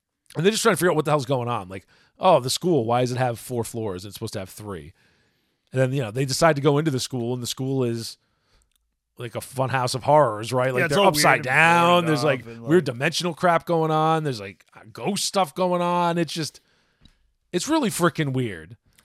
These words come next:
Speaker 2: It's bizarre.
Speaker 1: Um, and then eventually they relate it back to the, um,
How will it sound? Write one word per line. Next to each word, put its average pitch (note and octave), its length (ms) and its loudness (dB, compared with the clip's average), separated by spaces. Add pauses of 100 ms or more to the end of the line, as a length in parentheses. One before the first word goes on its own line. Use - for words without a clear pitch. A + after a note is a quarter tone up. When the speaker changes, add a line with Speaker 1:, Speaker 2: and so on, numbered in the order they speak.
Speaker 2:
It's F#2 180 -18
bizarre. F2+ 560 -18
Speaker 1:
Um, G2+ 440 -14 (340)
and B2+ 120 -2
then C#3 120 4
eventually C#3 640 0 (500)
they C3 260 -4
relate C#3+ 300 0
it B2+ 100 -4
back C3 340 -6
to A#2+ 200 -8
the, G#2+ 460 -10 (260)
um, F2+ 380 -18